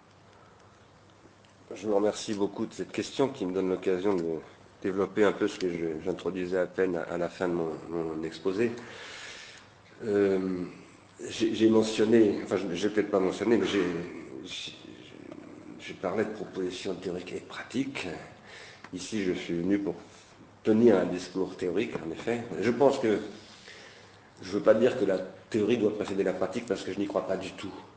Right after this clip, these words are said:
Je suis un matérialiste et, et je crois beaucoup plus que la pratique, euh,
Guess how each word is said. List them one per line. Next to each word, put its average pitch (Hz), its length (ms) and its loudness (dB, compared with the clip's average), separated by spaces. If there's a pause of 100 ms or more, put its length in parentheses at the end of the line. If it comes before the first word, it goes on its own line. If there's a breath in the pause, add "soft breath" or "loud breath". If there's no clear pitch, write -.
Je 90 60 -10
suis 92 260 -4
un 87 40 -2
matérialiste 85 760 -2
et, 82 240 -2 (560 loud breath)
et 87 100 -4
je 87 140 -4
crois 85 220 -6
beaucoup 85 340 -6
plus 101 340 -4
que 92 120 -2
la 85 100 0
pratique, 95 560 -4
euh, 85 220 -2